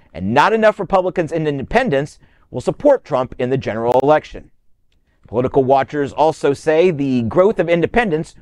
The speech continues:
will benefit Biden. Biden won the popular vote in twenty twenty by more than seven million votes. Of course, the Electoral College is what is important. You must reach two hundred and seventy.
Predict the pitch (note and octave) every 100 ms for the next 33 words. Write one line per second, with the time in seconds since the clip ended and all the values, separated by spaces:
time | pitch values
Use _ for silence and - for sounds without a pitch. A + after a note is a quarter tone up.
0 | _ E3 C#3+ C3+ B2 - A#2+ C#3+ C#3 E2
1 | E2 _ _ _ _ _ _ - F3+ F#3
2 | F3+ D3 C3+ - G3 B3+ G3+ D#3 A2 B2+
3 | C3+ - B2+ - D#3 C#3 - F3+ E3 D3+
4 | C3+ B2+ C3 C3 A#2+ A#2 - F3 E3 C3
5 | A#2+ A2+ G2 D3+ A3 A2 - C#3 A#2 -
6 | - - _ G#2+ C3+ A2+ C3 - F3+ G3+
7 | D3+ D#3 C3+ A2+ A2+ B2 B2 B2 A#2 G#2
8 | A2 - C3+ F3+ A2+ A2+ A#2 A2+ - C#3
9 | A2+ A2+ A#2 G#2+ - E3+ C3+ A#2